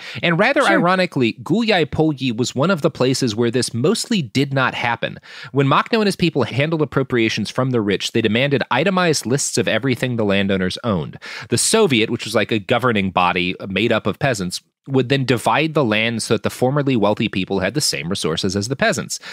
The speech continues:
Speaker 1: This was
Speaker 2: Mm-hmm.
Speaker 1: still terrifying for a lot of rich people because they suddenly found themselves laboring in the fields next to men and women they'd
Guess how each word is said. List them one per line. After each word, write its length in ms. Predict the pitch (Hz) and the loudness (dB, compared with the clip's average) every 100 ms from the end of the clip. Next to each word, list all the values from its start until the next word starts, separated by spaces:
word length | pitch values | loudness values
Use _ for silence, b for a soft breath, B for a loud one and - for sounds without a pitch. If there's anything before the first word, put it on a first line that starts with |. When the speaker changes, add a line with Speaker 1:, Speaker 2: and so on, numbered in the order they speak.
| B | B
Speaker 1:
This 140 | - - | -6 -2
was 120 | 196 | 0
Speaker 2:
Mm-hmm. 60 | 202 | 2
Speaker 1:
still 140 | 117 | 0
terrifying 640 | - 170 269 226 165 131 | 0 0 2 2 2 2
for 100 | 120 | 0
a 40 | 131 | 0
lot 160 | 127 | 2
of 120 | 113 113 | 2 0
rich 200 | 208 - | -2 0
people 340 | 101 101 123 B B | 0 0 -4 B B
because 180 | 131 135 | 0 2
they 100 | 127 | 2
suddenly 380 | 127 147 135 123 | 4 2 2 2
found 240 | 131 127 | 2 0
themselves 340 | 117 - 117 98 | 0 2 0 2
laboring 440 | 107 131 131 123 | 2 2 2 2
in 80 | 110 | 2
the 80 | 101 | 2
fields 360 | 135 131 113 | 2 0 0
next 200 | 120 - | -2 -2
to 60 | - | 0
men 160 | 110 117 | 2 2
and 120 | 107 | 2
women 220 | 113 107 | 0 2
they'd 160 | 101 | 0